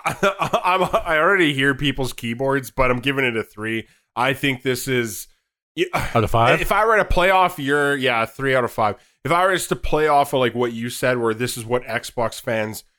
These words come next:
Speaker 1: wanted, I would say you need to ask for more.
Speaker 2: Yes.
Speaker 1: Um,
Speaker 2: Yes, a hundred,
Speaker 1: this is,
Speaker 2: hundred percent.
Speaker 1: like, being served a bowl of oatmeal and being like, "This is the best meal I've ever had," right? I, I don't think this is,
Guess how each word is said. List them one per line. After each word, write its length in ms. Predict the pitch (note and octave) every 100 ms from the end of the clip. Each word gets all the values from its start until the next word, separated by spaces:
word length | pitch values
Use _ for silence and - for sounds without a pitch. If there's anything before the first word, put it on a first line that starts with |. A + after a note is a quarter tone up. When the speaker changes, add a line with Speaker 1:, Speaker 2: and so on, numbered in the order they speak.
| _ _
Speaker 1:
wanted, 640 | G2 G#2+ A#2+ B2+ D#3+ D#3+
I 220 | B2+ A2+
would 200 | B2 A#2+
say 220 | - B2+ A#2+
you 380 | A2 A2+ A#2 -
need 300 | A#2+ A2 A2
to 100 | A#2+
ask 260 | G#2 A2 -
for 140 | G#2+
more. 460 | F#2 F#2+ F#2 E2+ G2 -
Speaker 2:
Yes. 320 | E3+ E3 -
Speaker 1:
Um, 340 | A#2+ A#2+ A2+ A2
Speaker 2:
Yes, 200 | F3 -
a 40 | D3
hundred, 180 | F3 F3
Speaker 1:
this 120 | D#3+
is, 40 | F3+
Speaker 2:
hundred 80 | G#3+
percent. 200 | A3+ A3
Speaker 1:
like, 80 | -
being 220 | G#3+ G#3
served 540 | F#3+ - F3+ F3 F#3+ F#3
a 60 | E3
bowl 240 | B2+ D#3
of 60 | C#3+
oatmeal 360 | A2+ C3 C#3 C#3
and 80 | B2
being 160 | A#2+
like, 80 | -
"This 140 | C3+
is 60 | C#3
the 80 | D3+
best 280 | C#3 C3 -
meal 200 | C#3 B2+
I've 100 | A#2+
ever 200 | A#2 G#2+
had," 320 | F#2+ C3 A2+
right? 300 | G2 G#2+ C#3 C#3+
I, 220 | C3+ C3+
I 40 | B2+
don't 320 | C#3 C#3+ C#3+ _ _ _ _ _ _
think 460 | - - D#3+ D#3 - _ -
this 220 | D3+ -
is, 220 | C3+